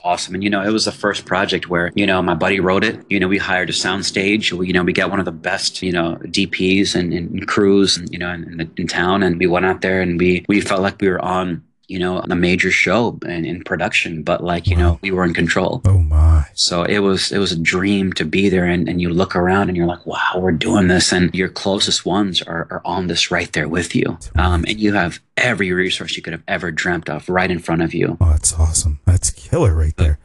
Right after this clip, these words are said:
Speaker 1: but it was, it was a huge stepping stone for a lot of us, man. It was, it was really, really amazing. So we're, we're excited about the release date and, and getting it out there. So yeah, it was, it was a wonderful experience, man. <laughs>
Speaker 2: Good stuff.
Speaker 1: That's for sure.
Speaker 2: Writer and director is Ashton Bingham, right?
Speaker 1: Yeah,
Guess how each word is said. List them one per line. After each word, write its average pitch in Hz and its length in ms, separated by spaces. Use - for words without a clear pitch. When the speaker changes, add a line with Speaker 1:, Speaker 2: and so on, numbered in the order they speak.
Speaker 1:
but 90 220
it 107 80
was, 101 220
it 104 40
was 107 120
a 107 40
huge 123 280
stepping 95 300
stone 87 260
for 92 120
a 87 60
lot 87 220
of 87 100
us, - 160
man. - 320
It 95 60
was, 95 260
it - 60
was 90 180
really, 92 240
really 90 220
amazing. 87 320
So 110 180
we're, 107 160
we're 110 120
excited 98 340
about 90 200
the 87 60
release 90 300
date 87 260
and, 85 240
and 95 140
getting 95 180
it 87 100
out 85 200
there. 90 180
So - 160
yeah, 101 220
it - 20
was, 87 180
it 98 40
was 95 120
a 98 40
wonderful 98 340
experience, 90 540
man. 85 320
<laughs> - 60
Speaker 2:
Good - 280
stuff. - 220
Speaker 1:
That's 95 260
for - 160
sure. 104 420
Speaker 2:
Writer 127 240
and 123 100
director 120 460
is 92 320
Ashton 104 500
Bingham, 101 340
right? 90 300
Speaker 1:
Yeah, 92 460